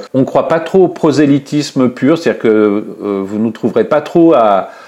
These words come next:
à dire que le design des politiques publiques c'est génial ou à faire du storytelling là-dessus ou à des plaidoyers un peu marketing.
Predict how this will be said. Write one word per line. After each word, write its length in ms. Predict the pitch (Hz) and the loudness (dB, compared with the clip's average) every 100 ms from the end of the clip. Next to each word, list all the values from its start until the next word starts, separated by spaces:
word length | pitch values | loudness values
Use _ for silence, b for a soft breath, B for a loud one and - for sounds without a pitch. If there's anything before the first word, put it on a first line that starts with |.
| B - | B -8
à 120 | 101 | -4
dire 220 | 120 143 | 0 0
que 100 | - | 0
le 60 | 110 | 0
design 460 | 113 113 123 127 | 0 0 2 2
des 80 | 117 | 0
politiques 380 | - 113 - 101 | 0 -4 -6 -6
publiques 240 | 110 120 | -2 -2
c'est 160 | - 113 | 0 0
génial 640 | 113 107 110 117 117 120 | 2 2 2 2 2 2
ou 120 | 113 | 2
à 40 | 110 | 0
faire 240 | - 117 | 0 -2
du 120 | 107 | -2
storytelling 680 | 104 - 113 117 123 110 113 | -4 0 0 2 0 0 2
là-dessus 640 | 110 104 - 127 120 123 | 0 0 -4 0 4 4
ou 180 | 123 110 | 4 4
à 80 | 107 | 2
des 140 | 101 | 0
plaidoyers 500 | 107 123 113 113 117 | 0 0 2 2 2
un 100 | 120 | 2
peu 280 | 123 147 143 | 0 0 2
marketing. 580 | 117 117 117 110 139 170 | 2 -2 -4 -6 -6 -6